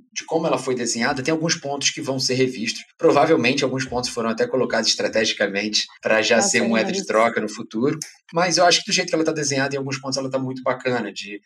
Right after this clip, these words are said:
Speaker 1: o nível de exigência, de como, de segurança.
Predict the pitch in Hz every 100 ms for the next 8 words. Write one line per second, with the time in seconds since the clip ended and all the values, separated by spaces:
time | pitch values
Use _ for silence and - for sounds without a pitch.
0 | - 110 123 127 127 117 117 123 170 165
1 | 110 101 _ _ - 107 - 120 117 117
2 | 113 104 101 - - 104 - 127 117 101
3 | 87 -